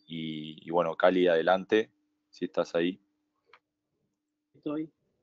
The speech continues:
Speaker 2: Eh, bueno, Agustín, gracias. Eh, saludos a todos. Eh, a ver, eh, vamos, el orden en que fuimos apareciendo de algún modo marca la, el orden en el cual el,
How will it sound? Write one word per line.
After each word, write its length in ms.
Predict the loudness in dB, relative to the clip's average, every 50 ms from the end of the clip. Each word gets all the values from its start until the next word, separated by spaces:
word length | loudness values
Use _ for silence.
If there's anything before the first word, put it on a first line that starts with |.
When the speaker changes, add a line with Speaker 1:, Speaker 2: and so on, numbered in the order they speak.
| _ _ _ _ _ _ _ _ _ _ _ _ _ _ _
Speaker 2:
Eh, 440 | -16 -14 -14 -12 -12 -12 -12 -12 -16 -20 -20 -20 -20 -20 -10 _
bueno, 300 | 0 0 0 0 -4 -8 _
Agustín, 600 | -10 -8 -8 -8 -10 -4 0 0 2 2 0 -2 -4
gracias. 720 | -4 -4 -4 -4 0 0 0 0 0 -2 -8 -12 -16 -16 -14
Eh, 240 | -12 -12 -10 -10 -12
saludos 460 | -10 -4 -2 0 2 2 0 -2 -6
a 60 | -6
todos. 540 | -4 -2 0 0 0 0 -2 -6 -12 -18 -20 _ _ _ _ _ -20 _ _ _ _ _ _ _
Eh, 600 | _ 8 10 10 10 10 8 8 6 6 4 2 2
a 120 | 4 6 8
ver, 320 | 8 8 6 4 -2 -6 _ -6
eh, 380 | -4 -2 -2 -2 -2 -2 -4 -2
vamos, 680 | 0 0 2 4 6 6 6 4 4 0 -8 -16 -18 -20 -20 _ -14 -14 -14 -14 _ _ _ -16 -16 -6 0
el 120 | 2 4
orden 220 | 4 4 8 8 8
en 80 | 8
que 100 | 8 6
fuimos 300 | 2 2 2 2 0 -2
apareciendo 560 | -2 0 0 0 -2 2 4 4 4 6 6
de 60 | 4 4
algún 200 | 4 2 2 2
modo 440 | 2 4 4 4 2 2 -2 -4
marca 400 | -6 -8 -4 -4 -4 -4 -4 -4 -4
la, 300 | -4 -4 -6 -8 -12 -14 _ _ _ _ _ _ _ _ _ _ _ _
el 160 | -10 -4 0
orden 240 | 2 4 6 6 4
en 100 | 4 2
el 80 | 0 -2
cual 340 | 0 0 2 2 2 0 -4 -8
el, 380 | -10 -10 -10 -10 -14 -16 -18